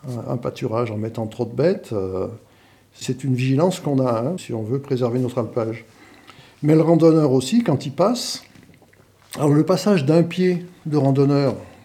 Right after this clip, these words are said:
ça va pas détruire la montagne, mais il y a quelques années, on a mis un compteur, euh,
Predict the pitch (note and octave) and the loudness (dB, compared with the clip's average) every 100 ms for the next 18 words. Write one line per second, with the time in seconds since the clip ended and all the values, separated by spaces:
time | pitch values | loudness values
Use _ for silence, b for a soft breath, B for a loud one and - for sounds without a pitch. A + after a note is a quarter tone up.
0 | - - G2 G#2 G#2 C3 B2 A2 A#2+ C#3 | -20 -14 -8 -8 -4 -2 -2 -2 -2 0
1 | A#2+ A#2+ C3 E3+ F#3 A#2+ - _ _ B | 0 0 0 0 -2 -4 -10 _ _ B
2 | B B B B B B - B2 C3+ C3+ | B B B B B B -4 2 4 6
3 | B2+ B2 D#3 - D#3+ F3 E3 F3 D3 B2 | 4 2 -2 0 2 4 4 2 2 2
4 | A#2 C#3+ D3 D3+ D3 D#3+ D#3+ D#3+ B2 A2+ | 2 0 -2 -2 -2 0 0 0 0 -2
5 | G#2+ | -2